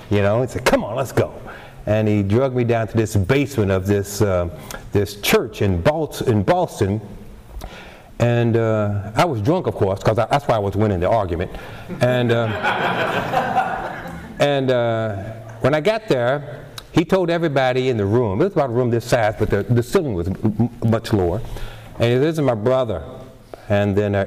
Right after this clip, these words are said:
everybody in the room said, "Hey, Rod," and got up, and everybody came and either shook my hand or something like that. I think they actually came to smell me, see if I was really that messed up, you know? <laughs> And, um,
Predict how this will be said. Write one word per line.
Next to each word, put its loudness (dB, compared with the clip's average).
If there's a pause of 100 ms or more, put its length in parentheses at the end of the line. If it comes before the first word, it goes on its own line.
everybody 2
in 0
the 0
room 2
said, 0 (280)
"Hey, 4
Rod," 0 (420)
and 2
got 2
up, -2 (460)
and 4
everybody 2
came 2
and 0 (320)
either 2
shook -2
my 2
hand 2
or 2
something -2
like 0
that. 2 (240)
I 2
think 0
they 2
actually 0
came 2
to 2
smell 2
me, 0
see -2
if 0
I 2
was 0
really 4
that -2
messed 2
up, 0
you 2
know? 2
<laughs> -6
And, 2
um, 0